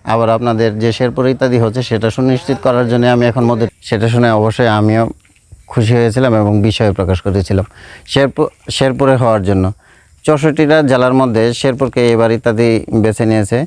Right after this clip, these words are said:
অবশ্যই ইত্যাদি টিমকে আ-, আমার পক্ষ থেকে এবং শেরপুর জেলাবাসীর পক্ষ থেকে অগ্রিম ধন্যবাদ জানাচ্ছি। শেরপুর যে ইত্যাদি হবে সেটা সুনিশ্চিত এবং এই বারোই জুলাই দুই হাজার চব্বিশ থেকে এর শুটিংগুলো হবে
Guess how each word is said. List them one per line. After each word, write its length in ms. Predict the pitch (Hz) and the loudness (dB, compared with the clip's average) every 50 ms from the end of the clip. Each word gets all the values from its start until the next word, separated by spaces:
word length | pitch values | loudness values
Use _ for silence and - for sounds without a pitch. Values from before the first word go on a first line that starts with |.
| - - | -4 -2
অবশ্যই 280 | 110 110 113 110 120 | -2 0 0 0 0
ইত্যাদি 340 | 120 113 - 127 113 117 120 | -2 0 0 0 0 0 -2
টিমকে 360 | 110 - 110 107 101 - 107 110 | 0 0 0 0 0 0 -2 -4
আ-, 340 | 160 - - - - 101 - | -4 -8 -8 -6 -6 -6 -4
আমার 320 | - - 107 107 110 107 104 - | -4 -2 0 0 0 -2 -2 -4
পক্ষ 180 | - 110 - - 123 | -4 -6 -4 -4 -2
থেকে 180 | 107 123 123 | 0 0 0
এবং 220 | 113 107 104 107 104 | 2 2 2 0 -2
শেরপুর 360 | - - 117 104 - 117 107 | -2 -2 -2 -2 0 -2 0
জেলাবাসীর 420 | 104 107 104 101 101 101 - 110 - | 0 0 0 0 -2 -2 -4 -4 -4
পক্ষ 220 | 107 98 - 113 | -4 -4 -2 -2
থেকে 240 | 101 110 110 120 151 - - - - - - - | -2 0 0 -2 -2 -6 -10 -20 -20 -16 -8 -4
অগ্রিম 300 | - 123 117 123 131 127 | -2 0 2 2 2 2
ধন্যবাদ 320 | 110 110 101 98 95 98 90 | 2 2 2 0 0 0 0
জানাচ্ছি। 380 | 92 98 95 95 87 - - 101 101 _ _ - - _ - | 0 0 0 0 -2 -4 -8 -10 -10 _ _ -20 -20 _ -10
শেরপুর 380 | - - 135 139 - - 160 | -4 -2 0 0 0 0 0
যে 100 | 127 123 | 0 0
ইত্যাদি 280 | 139 135 - 147 139 139 | 0 0 0 2 2 2
হবে 280 | 127 123 110 104 107 107 156 170 | 2 2 2 0 0 -2 -4 -6
সেটা 280 | - - 120 104 107 107 | -6 -4 -4 -2 0 -2
সুনিশ্চিত 540 | 101 - 123 120 120 117 - - 135 151 160 - - - - - - - - | -2 0 0 0 0 -2 -2 -2 -4 -4 -4 -6 -16 -20 -20 -20 -14 -6 -2
এবং 420 | 123 135 139 139 131 117 113 120 - - _ _ - | 0 2 2 2 2 0 -2 -4 -8 -14 _ _ -2
এই 160 | 139 135 139 143 147 - _ _ _ _ _ _ _ - | 0 0 0 0 -2 -4 _ _ _ _ _ _ _ -6
বারোই 480 | 131 131 113 120 120 120 123 127 127 | -2 0 2 2 2 2 2 2 0
জুলাই 520 | 120 107 127 131 127 127 120 117 120 135 147 | 2 2 2 2 2 2 2 2 0 0 -2
দুই 200 | 135 113 123 120 | -2 0 0 0
হাজার 180 | 120 110 120 | 2 0 0
চব্বিশ 380 | 107 - 139 131 123 143 131 - | 0 0 -2 0 0 -2 -2 -2
থেকে 240 | - 117 104 110 113 | -2 -2 0 0 0
এর 540 | 110 113 110 110 98 98 - _ - - 113 | 0 0 0 0 -2 -4 -10 _ -10 -10 -8
শুটিংগুলো 500 | - - 117 98 120 117 113 113 117 117 | -4 -2 -2 0 0 0 2 2 0 0
হবে 260 | 104 110 104 101 | 0 0 0 0